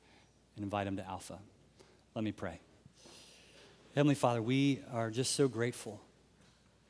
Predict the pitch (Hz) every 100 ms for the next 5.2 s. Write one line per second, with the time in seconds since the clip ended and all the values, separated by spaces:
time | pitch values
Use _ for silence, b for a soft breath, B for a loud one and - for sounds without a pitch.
0 | _ _ - - B B B B - 113
1 | 131 123 123 117 143 - 120 120 120 110
2 | 113 104 98 95 85 - - - - -
3 | - b b b b b b b b -
4 | 143 147 135 131 139 120 123 117 101 104
5 | 104 95